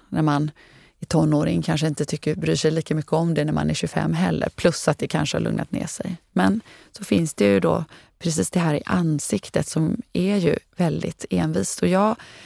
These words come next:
jag har inget, tyvärr inget superbra medel, höll jag på att säga, mot det här själva rodnaden.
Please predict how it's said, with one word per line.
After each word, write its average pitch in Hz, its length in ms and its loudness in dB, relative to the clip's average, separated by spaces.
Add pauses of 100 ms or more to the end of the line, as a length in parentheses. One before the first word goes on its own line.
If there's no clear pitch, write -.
(400)
jag 214 340 2
har 220 160 2
inget, 185 480 0 (600)
tyvärr 220 360 2
inget 180 260 4
superbra 170 600 0 (400)
medel, 185 600 0
höll 185 140 4
jag 185 100 0
på - 60 -6
att 175 60 -4
säga, 170 200 2
mot 165 260 -2
det 180 80 2
här 170 340 0
själva 165 360 0
rodnaden. 185 600 0